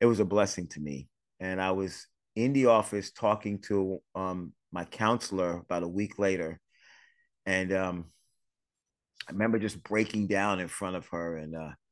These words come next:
she just took me by the hand and took me to the chapel. And, and that's when I rededicated my life to Christ. And, uh,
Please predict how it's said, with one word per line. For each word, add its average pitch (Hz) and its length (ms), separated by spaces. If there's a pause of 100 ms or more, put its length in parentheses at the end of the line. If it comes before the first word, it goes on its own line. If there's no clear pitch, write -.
(460)
she 123 160
just 107 220
took - 160
me 107 80
by 98 180
the 95 80
hand 104 300
and 95 100
took - 160
me 101 120
to 98 160
the 95 80
chapel. 98 500
And, 85 160
and 92 180
that's 95 280
when 95 160
I 92 220
rededicated 98 760
my 95 120
life 92 300
to - 80
Christ. - 600 (1000)
And, 85 300
uh, 80 320